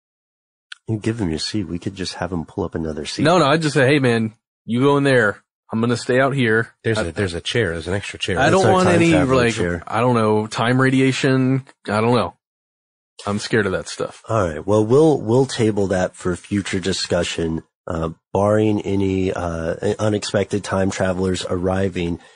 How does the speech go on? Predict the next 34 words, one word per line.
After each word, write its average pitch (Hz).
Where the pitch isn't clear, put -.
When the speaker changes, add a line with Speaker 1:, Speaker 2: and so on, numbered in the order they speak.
Speaker 1:
it's, 98
uh, 98
almost 113
time 117
for 117
us 113
to 107
head 107
out. 123
Do 113
you 107
guys 120
have 110
any 113
message 117
for 110
the 110
new 107
year? 113
Speaker 2:
Uh, 117
well, 123
I 135
just 135
wanna 143
say 135
we 120
all 120
didn't 123
die 113
in 120
September 113
of 110
twenty 120
fifteen. 131